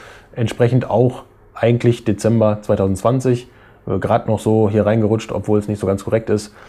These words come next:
Aber da sind wir schon bei knapp elftausend Aufrufen, also ein deutlicher Sprung. Hatte ich ja eben schon gesagt, dass diese Rundgänge, Anlagenvorstellungen auf jeden Fall, ähm, gut sind. Und ich schaue mal gerade, wo der,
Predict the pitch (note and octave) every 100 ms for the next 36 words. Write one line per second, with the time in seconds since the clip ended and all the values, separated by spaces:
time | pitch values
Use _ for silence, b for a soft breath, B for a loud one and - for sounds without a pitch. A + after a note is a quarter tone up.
0 | B - G#2 G#2+ G2+ G#2 G#2 - F#2+ F#2+
1 | - G#2+ - A2 - G2+ G2 F#2+ G2+ G#2
2 | G2 G2+ F#2+ F#2 F2+ F#2 G2 G2+ G#2+ G#2+
3 | G2+ - - B2+ B2+ B B B - A2
4 | A2 A#2+ G#2+ G2+ A2+ - - - G2+ G2
5 | G2 - G#2+ B2 A#2 G#2+ G#2 G#2 B B
6 | B - A2+ G2+ G2+ G#2 G2 G2 F#2+ F#2+
7 | - - G2+ F#2 F2+ F2+ F2 - F2 E2+
8 | D#2+ - - C#3+ D3+ C#3 C3 B2+ B B
9 | - G#2+ G2+ - G#2+ G#2+ G#2+ G#2+ G#2 G2
10 | G2 F#2+ F#2+